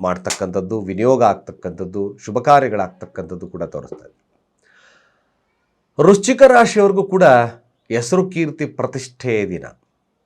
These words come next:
ಆದ್ರೂ ಕೂಡ ಆಧ್ಯಾತ್ಮಿಕವಾಗಿರ್ತೀರಿ. ಏನೇ ಸಮಸ್ಯೆ ಬಂದ್ರೂ ಕೂಡ ಅದನ್ನ ಸಾಲ್ವ್ ಮಾಡ್ತಕ್ಕಂಥ ಕೇಪಬಿಲಿಟಿ ನಿಮ್ಮಲ್ಲಿ ಬರುತ್ತೆ.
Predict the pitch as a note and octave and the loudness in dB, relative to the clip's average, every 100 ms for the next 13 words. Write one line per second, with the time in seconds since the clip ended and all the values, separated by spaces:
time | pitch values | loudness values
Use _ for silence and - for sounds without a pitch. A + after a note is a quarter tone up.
0 | _ _ - F#2+ B2+ B2+ C#3+ C#3 G#2 F2+ | _ _ -6 -2 0 0 4 6 6 2
1 | A2+ A#2+ B2 B2+ B2 A#2 A2 G#2+ A2+ A#2+ | -2 -2 -2 -2 2 2 0 -6 -8 -8
2 | B2+ - G#2 A#2+ A#2+ A2 A#2 A#2+ G#2+ A2 | -8 -6 -2 -2 -2 -6 -6 -6 -6 -8
3 | G#2+ A#2 A2+ F#2+ - _ F#2+ F#2+ F#2+ F#2 | -10 -4 -2 -2 -6 _ -8 -6 -6 -8
4 | - F#2+ C3 D#3 C3 - A2+ A2+ F#2 F2+ | -2 2 2 0 -2 -6 -12 -10 -10 -10
5 | - C3 C#3+ B2+ A#2 G#2+ G2 G2 G2 F#2+ | -4 -4 -4 -6 -6 -8 -12 -10 -8 -8
6 | F#2+ F#2 F#2 G#2 - _ | -8 -10 -8 -10 -12 _